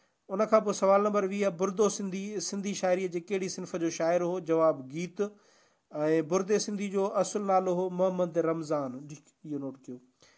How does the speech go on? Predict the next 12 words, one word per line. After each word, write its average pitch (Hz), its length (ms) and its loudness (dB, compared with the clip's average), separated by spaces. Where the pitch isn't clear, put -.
سوال 202 340 4
نمبر 208 220 0
اڪويهه، 208 380 -2
سومرا 208 500 0
دور ۾ 190 140 0
گيچ 196 300 -8
ڳائيندڙ 180 320 2
مشهور 185 480 -2
شاعره 165 460 2
هئي؟ 175 380 -4
هتي 175 340 -2
هن 180 100 -2